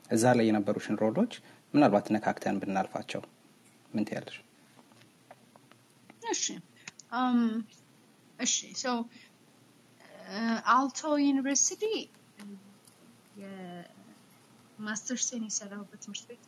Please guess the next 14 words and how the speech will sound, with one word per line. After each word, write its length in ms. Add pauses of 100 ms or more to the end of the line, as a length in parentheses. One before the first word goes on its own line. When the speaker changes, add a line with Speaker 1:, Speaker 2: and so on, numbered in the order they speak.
(180)
Speaker 2:
uh, 340
ፊንላንድ 580
ነው 160
ያለው። 340 (440)
Speaker 1:
እህ። 240
Speaker 2:
እ፣ 120 (1900)
እንዴት 340
ልበልህ፣ 460 (340)
እ፣ 120 (380)
also፣ 400 (180)
እ፣ 120 (1300)
ራሴን 440
ያገኘሁበት 640
ቦታ 220